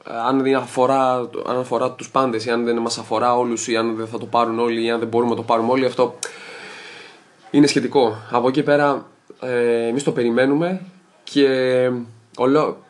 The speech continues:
και ο λόγος για τον οποίο το περιμένουμε είναι γιατί δεν μπορούμε να το πάρουμε, επειδή δεν έχει έρθει ακόμα. Δηλαδή, τρεις Νοέμβρη για εμάς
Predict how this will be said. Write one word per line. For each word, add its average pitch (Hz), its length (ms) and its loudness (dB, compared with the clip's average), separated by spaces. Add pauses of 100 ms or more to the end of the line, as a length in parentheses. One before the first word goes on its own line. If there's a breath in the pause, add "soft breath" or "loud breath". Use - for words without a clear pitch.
(120)
και 117 80 -2
ο 127 100 0
λόγος 160 280 0
για 147 100 -2
τον 135 120 -2
οποίο 160 240 -2
το 151 80 -6
περιμένουμε 165 460 -2
είναι 170 80 -2
γιατί 160 180 -4
δεν 160 100 -2
μπορούμε 160 220 2
να 165 80 -4
το 160 80 -8
πάρουμε, 139 400 0
επειδή 156 280 -4
δεν 175 140 -4
έχει 185 400 -2
έρθει 190 220 -2
ακόμα. 185 500 0
Δηλαδή, 123 400 -2
τρεις 143 180 -2
Νοέμβρη 139 320 2
για 127 120 -2
εμάς 117 320 -4